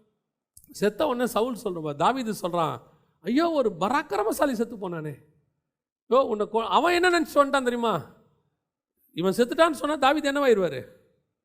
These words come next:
சந்தோஷமாயிருவாரு, வெகுமதி கொடுப்பாருன்னு. அவன் சொல்றான், "கொல்றான் அவனை." "எப்பட்றா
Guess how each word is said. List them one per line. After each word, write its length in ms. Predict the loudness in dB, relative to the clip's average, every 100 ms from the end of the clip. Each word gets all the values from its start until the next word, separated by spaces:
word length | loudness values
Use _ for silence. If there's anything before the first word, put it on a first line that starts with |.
| _ _ _ -6
சந்தோஷமாயிருவாரு, 800 | 2 4 4 2 -2 0 0 0
வெகுமதி 400 | 2 4 4 4
கொடுப்பாருன்னு. 440 | 2 -2 0 0 0
அவன் 220 | 0 2
சொல்றான், 300 | 2 0 -2
"கொல்றான் 260 | -4 -2 -2
அவனை." 260 | -2 -6 -10 -14 _ _ _ _ _ _ _ _ 0
"எப்பட்றா 420 | 0 2 2 2